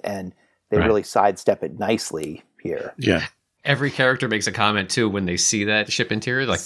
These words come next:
Speaker 2: "Ugh, the opulence of this thing. Ugh." <laughs> It's like,
Speaker 3: Right.
Speaker 2: they hit it.
Speaker 3: But, I mean, to, to put it in perspective, I mean, the, the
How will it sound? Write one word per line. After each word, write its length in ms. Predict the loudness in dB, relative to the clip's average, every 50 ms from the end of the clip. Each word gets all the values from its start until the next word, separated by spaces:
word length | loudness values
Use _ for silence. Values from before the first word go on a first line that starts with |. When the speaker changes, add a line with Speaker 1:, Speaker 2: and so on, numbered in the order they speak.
| -2 0
Speaker 2:
"Ugh, 340 | 2 2 2 2 0 -4 -6
the 100 | -8 -6 -4
opulence 540 | -2 -2 -2 0 -2 -4 -4 -4 -4 -2 0
of 120 | -2 -2 -2
this 180 | 0 -2 -2
thing. 240 | -2 -2 -4 -4 -2
Ugh." 380 | 2 4 6 6 6 6 4 2 0 0
<laughs> 160 | 0 2 4 4 2 4 2
It's 220 | 0 0 0 -6 -8 -6 -2
like, 80 | 2
Speaker 3:
Right. 300 | 4 4 4 4 2 0 -4 -14 -20 -16 -12 -8 -6 -6 -4 -6 -6 -8 -10 -12 -12 _ 0
Speaker 2:
they 140 | 0 2
hit 140 | 2 2 2 0
it. 120 | 0 0
Speaker 3:
But, 80 | 2 2
I 20 |
mean, 100 | 4 4 4
to, 160 | 4 2 2
to 140 | 2 0 0
put 160 | 4 4 4 4
it 40 | 2
in 60 | 0
perspective, 580 | 2 2 4 4 4 2 2 2 2 2 4 4
I 40 | 4
mean, 160 | 4 4 6
the, 260 | 6 6 6 4 4
the 460 | 2 0 0 2 2 0 -2 -4 -8